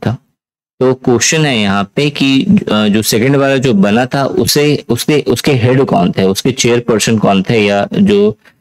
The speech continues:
chairman जो था वो कौन था? तो श्री वीरप्पा, श्री वीरप्पा मोइली जो है ये इसके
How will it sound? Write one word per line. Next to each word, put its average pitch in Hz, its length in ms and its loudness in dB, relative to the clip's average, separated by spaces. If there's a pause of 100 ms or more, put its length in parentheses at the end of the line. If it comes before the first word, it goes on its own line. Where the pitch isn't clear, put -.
(200)
chairman 120 440 2
जो 110 120 2
था 120 180 0
वो 110 160 2
कौन 90 280 0
था? 87 160 -2 (600)
तो 127 260 2
श्री 143 540 0
वीरप्पा, 143 960 0 (1160)
श्री 131 340 2 (120)
वीरप्पा 110 720 2
मोइली 110 580 2
जो 107 160 0
है 113 180 0
ये 101 180 2
इसके 156 460 -2